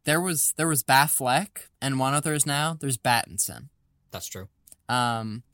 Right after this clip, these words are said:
Speaker 1: and Robert Pattinson
Speaker 2: He's not an obvious choice, but, uh, he looks so fucking good.
Speaker 1: I was just gonna say, like,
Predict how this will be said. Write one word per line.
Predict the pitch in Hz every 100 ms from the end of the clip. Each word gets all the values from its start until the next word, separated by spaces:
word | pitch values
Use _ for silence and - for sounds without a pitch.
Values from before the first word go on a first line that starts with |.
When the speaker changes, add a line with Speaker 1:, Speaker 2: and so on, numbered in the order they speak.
| _
Speaker 1:
and | 170 190 147
Robert | 165 254 302
Pattinson | 185 175 190 - 196 180 165 _ _
Speaker 2:
He's | - 190
not | 180 208
an | 262
obvious | 185 180 190 185
choice, | - 190 101 - -
but, | - 117
uh, | - 98
he | 110 135
looks | 143 135 151 -
so | - - 135 156
fucking | - 143 147 127
good. | 139 151 - - -
Speaker 1:
I | -
was | 185
just | 233 -
gonna | 254
say, | 196 175 151
like, | 123 107 - -